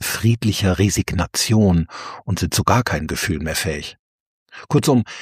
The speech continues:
denken Sie eher optimistisch oder pessimistisch?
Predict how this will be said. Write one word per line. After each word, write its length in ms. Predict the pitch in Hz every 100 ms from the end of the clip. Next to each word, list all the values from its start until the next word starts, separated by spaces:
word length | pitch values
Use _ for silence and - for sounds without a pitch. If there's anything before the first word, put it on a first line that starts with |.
| - -
denken 240 | 160 165
Sie 180 | 113 -
eher 260 | 117 113 98 _
optimistisch 960 | 104 104 - 143 139 160 - - 202 - _
oder 400 | 139 156 160 185 _ -
pessimistisch? 920 | - - 92 65 - - - -